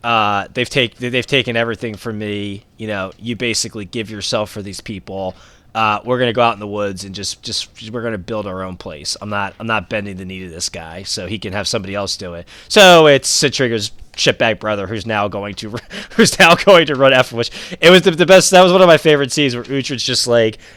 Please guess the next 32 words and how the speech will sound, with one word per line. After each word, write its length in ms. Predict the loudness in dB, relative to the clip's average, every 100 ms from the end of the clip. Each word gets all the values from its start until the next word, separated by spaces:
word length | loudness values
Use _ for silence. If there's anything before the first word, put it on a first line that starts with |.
| -8
"Dude, 180 | -4 -2
you 60 | -2
can't, 240 | 0 0
come 140 | 0 -2
on, 160 | -2
man, 220 | -4 -6 -6
you 40 |
can't 240 | -4 -4 -4
put 140 | -8
this 140 | -8
dude 160 | -10 -10
in 80 | -10
charge. 480 | -6 -2 0 0 -2
He's 160 | -6
just 180 | -6 -4
gonna 160 | -4 -4
betray 400 | -6 -4 -2 0
you." 180 | -2 -2
And 100 | -4
then 140 | -4
Edward's 340 | -4 -2 -4
just 180 | -4 -2
like, 180 | -4 -4 -12 -20 -6 2
"I 140 | 2
don't 160 | 2 0
care. 280 | -2 0
Then 140 | 0 0
I'll 80 | -2
cut 240 | 0 2
off 200 | 2 2
his 180 | 0 0
head, 320 | 0 0